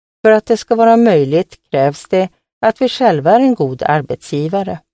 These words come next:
De som pratar med kommunen ska möta medarbetare som är positiva, som är kunniga,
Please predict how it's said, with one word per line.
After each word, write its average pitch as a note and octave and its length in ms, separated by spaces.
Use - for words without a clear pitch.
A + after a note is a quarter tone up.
De D#3+ 280
som E3 220
pratar D#3 440
med C#3+ 180
kommunen D3+ 600
ska - 220
möta F3+ 420
medarbetare D#3+ 1000
som E4+ 180
är - 120
positiva, F#3 920
som D3 200
är B2+ 80
kunniga, D3+ 720